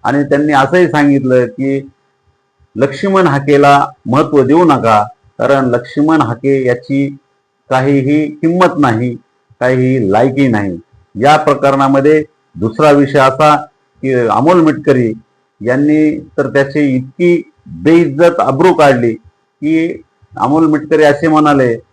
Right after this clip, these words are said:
की, "त्याचं काहीही खरं नाही, लबाड आहे, चोट्टा आहे किंवा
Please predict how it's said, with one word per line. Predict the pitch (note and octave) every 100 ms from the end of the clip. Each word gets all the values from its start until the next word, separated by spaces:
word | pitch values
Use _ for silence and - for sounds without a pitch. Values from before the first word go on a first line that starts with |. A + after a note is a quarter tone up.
| _ -
की, | - D3 D#3
"त्याचं | - C#3 C#3 D3+
काहीही | C3+ C3+ C#3+ E3 -
खरं | C#3 D3+
नाही, | D3+ C#3 B2+ B2 _ _ _ -
लबाड | A2 C#3 E3
आहे, | D#3+ C#3+ C3+ B2 C3 _ _ _ _ _ _ _ F3
चोट्टा | E3 - F#3
आहे | E3+ C3+ B2+ A#2 B2+ _ _ _ _ -
किंवा | C#3+ D3 D3+ D3+